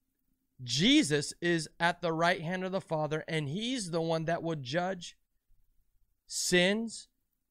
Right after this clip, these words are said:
and demons. When we are seated rightfully, dwelling in the secret place, we are judicially sat at the right hand, and our job is to judge nations and angels.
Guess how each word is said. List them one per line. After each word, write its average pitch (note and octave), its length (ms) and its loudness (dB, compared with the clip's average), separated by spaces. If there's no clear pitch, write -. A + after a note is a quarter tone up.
and F#3+ 540 6
demons. C4+ 680 2
When D#3+ 280 2
we D#4 300 8
are A#3 200 12
seated G3+ 460 2
rightfully, G#3+ 880 6
dwelling A#3 800 10
in G#3 80 4
the G3+ 100 6
secret G#3 360 2
place, A3+ 440 2
we G#3 220 2
are A#3 80 8
judicially G3+ 760 -2
sat A3 500 0
at F#3+ 160 -2
the G3 80 -2
right G3+ 240 4
hand, G3 280 -2
and F3 180 -2
our A3 360 2
job F3+ 320 0
is F#3 140 -2
to F#3 140 -6
judge E3 480 -4
nations G3 720 -4
and F3 200 -6
angels. F3+ 880 -6